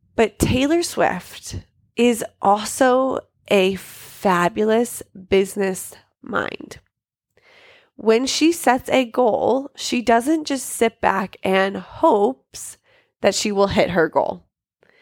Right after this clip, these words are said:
She actively goes to work and continues to work on the goal until it happens. So the reason that I wanted to bring this to a business podcast, this is not a Taylor Swift podcast.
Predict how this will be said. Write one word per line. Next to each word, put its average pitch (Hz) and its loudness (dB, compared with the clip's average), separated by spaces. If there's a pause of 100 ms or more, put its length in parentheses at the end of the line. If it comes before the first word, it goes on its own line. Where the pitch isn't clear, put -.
(340)
She - -2 (100)
actively 269 0
goes 220 0
to 294 2
work - -4 (880)
and 214 -2
continues 254 0
to 208 -2
work 180 -2 (320)
on 262 2
the 233 2
goal 156 0 (160)
until 214 2
it 196 0
happens. - -6 (920)
So 269 2
the 254 2
reason 349 2
that 349 4
I 262 4
wanted 208 2
to 214 0
bring 196 0
this 185 -2
to 202 0
a 190 -2
business 294 0
podcast, 190 -2
this - -20
is - -14
not 254 0
a 247 -2
Taylor 196 0
Swift 185 -6
podcast. - -2